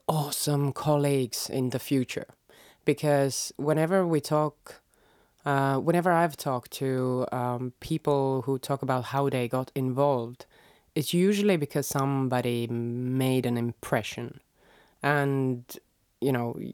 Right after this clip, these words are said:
you gotta be there to <laughs> make that impression in order for them to find, you know, there's this saying that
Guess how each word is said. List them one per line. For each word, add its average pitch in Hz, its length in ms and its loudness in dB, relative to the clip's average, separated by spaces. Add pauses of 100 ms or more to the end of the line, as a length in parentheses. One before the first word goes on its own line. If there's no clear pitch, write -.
(140)
you 151 360 -4
gotta 143 200 2
be 160 260 0
there 131 280 -2
to - 160 -2
<laughs> 160 100 4
make 156 160 -2
that 131 300 0
impression 127 880 0
in 135 140 0
order 131 320 2
for 127 460 -6
them 127 300 -2
to - 140 -8
find, 135 460 0 (360)
you 214 60 4
know, 220 100 6
there's 175 260 2
this 165 140 -4
saying 147 340 -2
that 123 300 -4